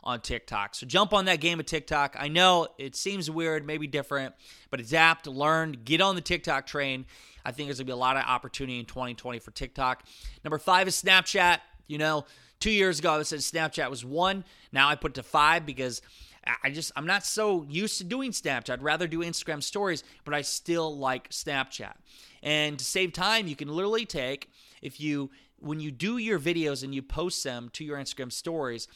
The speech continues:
when you're posting stuff, you can make it automatically where your videos will save to your camera roll, which by doing that, I have, like, twenty-five thousand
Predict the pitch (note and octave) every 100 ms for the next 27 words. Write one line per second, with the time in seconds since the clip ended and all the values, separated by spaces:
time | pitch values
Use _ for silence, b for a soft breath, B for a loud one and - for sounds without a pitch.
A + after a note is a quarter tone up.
0 | B - D3+ D3 G#3 G#3+ F3+ C#3+ C#3+ B2+
1 | C3+ D3 C#3+ E3+ F3 - C#3+ C#3 C#3+ C#3+
2 | C#3 B2 A#2+ B2+ A#2+ - B - C3+ D3
3 | D#3 C#3+ C3+ B2+ B2+ - D3 D3 C3+ A#2+
4 | - D#3 C#3+ G#2+ G2+ A2 - _ _ _
5 | _ _ _ C3 B2 - - _ _ A#2
6 | A2+ A#2+ B2+ A2+ G#2+ - A2+ A2+ A2 G#2+
7 | - A2+ A2 A2 G#2 - G#2 G#2+ G#2